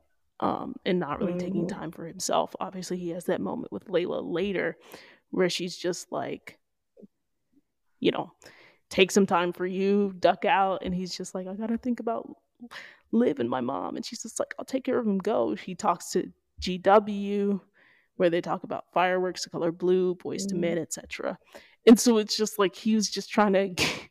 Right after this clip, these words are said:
Speaker 1: <laughs> Liv was trying to, like, figure out how to put into words her feelings, and I feel like Jordan was, like, on a mission to know more about his dad.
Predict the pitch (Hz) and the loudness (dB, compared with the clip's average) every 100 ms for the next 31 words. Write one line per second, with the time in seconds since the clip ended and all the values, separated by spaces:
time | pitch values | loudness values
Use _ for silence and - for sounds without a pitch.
0 | - - - - - - _ _ - 202 | -20 -20 -10 -6 -6 -8 _ _ 4 10
1 | 214 247 247 - 220 202 165 - - - | 10 8 2 4 2 4 0 -2 -8 -12
2 | _ _ _ _ _ _ _ _ - 214 | _ _ _ _ _ _ _ _ 4 6
3 | 190 180 165 - - - 180 175 175 - | 6 6 4 0 -4 0 2 2 -2 -4
4 | 190 - - - - 175 175 175 - 202 | -4 -2 0 0 0 -2 -2 -4 -4 -6
5 | - 175 - 220 208 - 233 247 277 294 | -6 -6 -4 -2 -2 0 0 2 4 4
6 | 294 - 190 175 - 202 196 185 - - | 2 -2 -2 -2 0 0 0 -4 -12 -18
7 | 185 180 180 196 180 175 - 170 170 170 | -4 2 2 2 0 -4 -8 -8 -4 -2
8 | 170 175 - 180 151 170 - - - - | -2 -6 -4 -4 -4 -6 -6 -8 -10 -12
9 | - 180 175 - - - | -10 -8 -8 -8 -8 -8